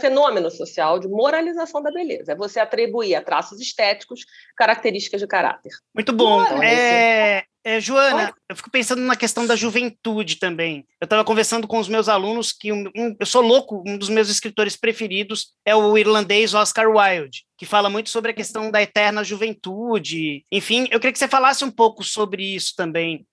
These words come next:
Speaker 2: né? Acho que o Oscar Wilde retratou isso lá no final do século dezenove, né? Início do século vinte,
Speaker 1: Isso.
Speaker 2: essa questão
Speaker 1: É.
Speaker 2: também da eterna juventude. Eu queria que você comentasse isso, por favor.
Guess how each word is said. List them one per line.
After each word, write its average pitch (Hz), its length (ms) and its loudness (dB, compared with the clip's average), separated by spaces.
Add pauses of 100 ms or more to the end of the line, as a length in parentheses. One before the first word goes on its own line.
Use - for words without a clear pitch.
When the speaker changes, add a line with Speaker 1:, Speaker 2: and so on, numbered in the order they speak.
Speaker 2:
né? 214 160 2
Acho - 140 -2
que 233 60 0
o 208 200 -2
Oscar 233 280 4
Wilde 233 220 2
retratou 247 520 0
isso 247 220 -4
lá 349 240 0
no 349 100 -10
final 247 320 -8
do 214 60 -12
século 220 280 -4
dezenove, 196 680 4
né? 175 120 -8
Início 185 220 -10
do 165 60 -16
século 196 340 -2
vinte, 180 400 -8
Speaker 1:
Isso. 165 380 -6
Speaker 2:
essa 190 240 0
questão 202 440 0
Speaker 1:
É. 151 180 0
Speaker 2:
também 185 220 0
da 196 120 2
eterna 196 340 -2
juventude. 190 460 -8
Eu 160 40 -12
queria - 100 -6
que - 60 -6
você 226 80 -2
comentasse 220 540 0
isso, - 160 -10
por 160 100 -18
favor. 151 380 -10